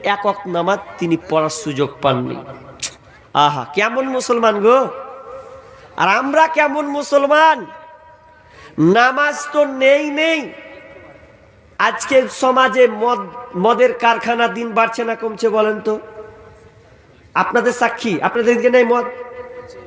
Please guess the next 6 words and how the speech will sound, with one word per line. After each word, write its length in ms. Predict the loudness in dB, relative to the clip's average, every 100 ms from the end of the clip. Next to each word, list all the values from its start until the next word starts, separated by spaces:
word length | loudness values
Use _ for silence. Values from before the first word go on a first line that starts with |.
| -20 -20 -8 -2
আছে? 440 | -2 2 2 2 -2 -8 -12 -14 -16 -16 -2
তো 80 | 0 2
কথা 280 | 2 2
বলেন 280 | 2 2 2
না 140 | 0 -2
কেন? 200 | 0